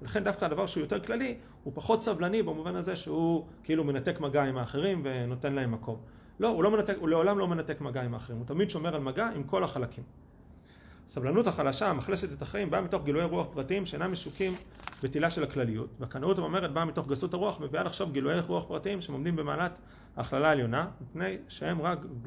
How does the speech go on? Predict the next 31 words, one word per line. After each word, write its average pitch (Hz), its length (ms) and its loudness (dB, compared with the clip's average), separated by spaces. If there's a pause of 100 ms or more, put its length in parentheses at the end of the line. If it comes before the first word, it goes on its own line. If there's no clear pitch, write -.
(120)
גילויים 143 260 -2
פרטיים 190 380 -2
שאינם 175 240 -2
יכולים 175 260 -2
לח-, 143 160 -6 (540)
להחיות 170 520 0
את - 80 -10
כל 190 160 2
גווני 151 240 0
הרוח 156 400 2
שחוץ - 360 -6
מחוגם, 123 420 -2 (420)
ובצרות 135 360 0
אינם, 220 320 2 (640)
ביתר 175 280 4
הגילויים 160 320 4
שאינם 156 220 0
יכולים 185 220 0
לחללם, 214 440 -2 (280)
אינם 185 160 6
כי 202 180 2
מעטים 175 300 2
את 170 80 0
התפשטות 170 340 -4
החיים 160 280 0
ומעטים 135 320 0
את 135 60 0
דמות 170 300 -2 (480)
גילויי 135 320 6
הרוח. 120 400 0 (1160)
כן? 185 180 0